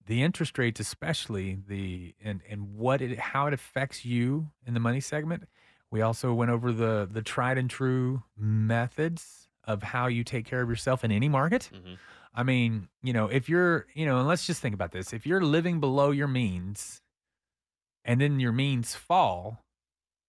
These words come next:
Speaker 1: may-, you
Speaker 2: You're
Speaker 1: know,
Speaker 2: still all right.
Speaker 1: you're still all right.
Speaker 2: Yeah.
Speaker 1: <laughs>
Speaker 2: Yeah.
Speaker 1: You know, it's like, okay, so I can't save thirty percent of my income. Now I can only save five percent.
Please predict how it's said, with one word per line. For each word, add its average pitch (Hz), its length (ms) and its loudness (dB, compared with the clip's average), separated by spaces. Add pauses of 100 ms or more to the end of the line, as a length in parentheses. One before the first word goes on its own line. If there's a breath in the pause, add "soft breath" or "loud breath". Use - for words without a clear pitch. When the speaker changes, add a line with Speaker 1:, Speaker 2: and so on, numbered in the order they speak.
(460)
Speaker 1:
may-, 113 100 -2
you 98 60 -10 (180)
Speaker 2:
You're 127 140 -2
Speaker 1:
know, 117 40 0
Speaker 2:
still 104 140 0
all 82 100 0
right. 82 160 0
Speaker 1:
you're 151 100 6
still 156 260 2
all 135 100 6
right. 127 320 4
Speaker 2:
Yeah. - 320 2
Speaker 1:
<laughs> - 40 -2
Speaker 2:
Yeah. 151 80 6 (300 loud breath)
Speaker 1:
You 151 80 4
know, 147 180 4
it's 131 200 -4
like, 143 180 2
okay, 143 380 2 (240 loud breath)
so - 200 0
I 135 80 4
can't 165 320 0
save 143 320 2
thirty 202 300 4
percent 143 340 -4
of 123 60 0
my 113 140 2
income. 110 500 0
Now 95 160 -4
I 101 60 -2
can 104 140 -4
only 101 160 0
save 101 260 -4
five 90 280 -2
percent. 80 340 -14